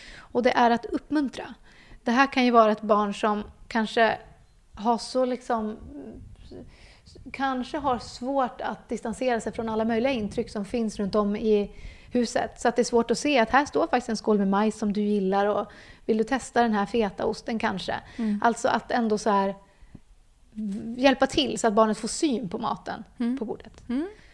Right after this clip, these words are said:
Speaker 1: Och jag tänker också att det kan vara rätt att låta maten stå kvar, eh, medans man själv kanske plockar undan och påtar på. Det kan ju också vara ett barn som tycker om att traska fram, sätta sig och äta klart när det inte sitter en massa andra och kolla på.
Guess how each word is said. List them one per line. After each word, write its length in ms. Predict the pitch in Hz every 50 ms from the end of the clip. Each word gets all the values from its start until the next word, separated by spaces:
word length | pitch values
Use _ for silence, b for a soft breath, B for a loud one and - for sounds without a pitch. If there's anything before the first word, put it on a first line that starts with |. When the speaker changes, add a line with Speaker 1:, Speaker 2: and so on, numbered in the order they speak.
| B B B B B B B
Speaker 1:
Och 260 | - 269 240 - -
jag 320 | 247 254 269 294 294 277 - - - -
tänker 320 | - 262 247 214 - - -
också 500 | - - - - - - 302 285 269 - -
att 240 | - 233 214 - -
det 80 | 233 214
kan 200 | - 220 208 202
vara 120 | 202 202
rätt 300 | 254 262 262 - - -
att 200 | - 233 - -
låta 360 | 214 220 196 185 - - 294
maten 380 | 277 247 220 220 - - 226 208
stå 140 | - - 208
kvar, 380 | - - 185 190 277 330 359 - - b b b b b b b b b b b -
eh, 220 | 233 226 220 214
medans 340 | 214 226 220 208 214 208 -
man 100 | 233 214
själv 260 | - 233 - 226 226
kanske 220 | 220 226 214 208 214
plockar 280 | - 220 208 - 220 214
undan 460 | 220 208 202 196 202 202 202 202 202
och 500 | 196 196 196 196 202 226 214 220 - -
påtar 300 | - 247 214 - - 220
på. 320 | - 240 202 208 - 240 - b b b b b b b b b b
Det 100 | - 247
kan 260 | - - 247 240 262 277
ju 80 | 294
också 200 | 262 269 - 262
vara 140 | 226 214 214
ett 80 | 208 208
barn 240 | 202 202 202 202
som 160 | 175 196 214 185
tycker 260 | - 226 - 220 214
om 220 | 202 196 196 214
att 260 | 220 226 - - -
traska 400 | - - 233 202 - - - 226
fram, 340 | - - 220 202 202 190 196
sätta 340 | 185 - 226 - - 240 214
sig 280 | - - 226 214 214 214
och 120 | - -
äta 240 | 208 202 - - 208
klart 460 | - - - - - - - - - b b b b b b b b b -
när 260 | 220 220 208 202 202
det 60 | 208
inte 160 | 202 190 202
sitter 240 | - - 196 - -
en 40 | 302
massa 200 | 311 285 - 285
andra 240 | 262 247 214 196 196
och 60 | 185
kolla 160 | - 220 220
på. 220 | - - - -